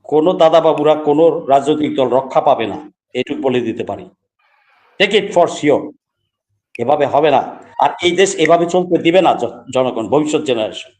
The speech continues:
আমি যা তাদের মুখে, তাদের যে অভিব্যক্তি আমি দেখেছি তাদের মু-, চোখের মুখে, তারা একটা বিপাকে পড়েছে এখন।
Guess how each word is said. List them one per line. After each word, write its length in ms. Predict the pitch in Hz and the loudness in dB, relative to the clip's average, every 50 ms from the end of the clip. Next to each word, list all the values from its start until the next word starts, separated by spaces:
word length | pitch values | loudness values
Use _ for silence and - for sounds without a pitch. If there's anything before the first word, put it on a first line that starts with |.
| _ _ _ _ _ _ _ _ _ _ _ _ | _ _ _ _ _ _ _ _ _ _ _ _
আমি 160 | 113 135 147 | -2 0 2
যা 140 | 147 156 160 | 2 2 4
তাদের 300 | 156 156 160 160 175 165 | 4 2 2 2 0 0
মুখে, 200 | 156 156 156 160 | 0 -4 -6 -2
তাদের 360 | - 135 143 151 170 165 - | 0 0 2 4 2 0 2
যে 340 | - 160 160 156 160 - - _ _ _ _ _ _ _ _ _ - _ _ | 2 0 0 0 -2 -12 -18 _ _ _ _ _ _ _ _ _ -20 _ _
অভিব্যক্তি 640 | - - 127 131 147 180 180 170 170 180 175 170 | -14 -6 -4 0 2 2 2 2 0 0 0 0
আমি 120 | 156 156 | 0 0
দেখেছি 480 | 131 120 131 - 175 165 - - 90 - - _ _ _ | -2 -2 -2 -2 -2 -4 -4 -10 -14 -16 -20 _ _ _
তাদের 280 | - 123 127 143 135 113 | -2 0 2 0 0 0
মু-, 200 | 120 151 - - | -4 -6 -6 -4
চোখের 280 | - 139 - 160 147 | -4 -2 -2 -2 -2
মুখে, 380 | 120 120 - - - - - - _ _ _ _ _ _ _ _ _ | -2 -4 -6 -8 -14 -16 -16 -20 _ _ _ _ _ _ _ _ _
তারা 200 | _ 175 185 226 | _ 4 4 6
একটা 300 | 208 185 175 - - 208 | 4 4 0 0 -2 -2
বিপাকে 400 | 175 139 170 185 226 226 233 214 | 0 0 0 2 2 2 2 0
পড়েছে 340 | 180 - 147 127 107 - - | 0 0 -2 -2 -2 -2 -4
এখন। 340 | 117 104 - - - - - | -6 -6 -6 -10 -16 -18 -18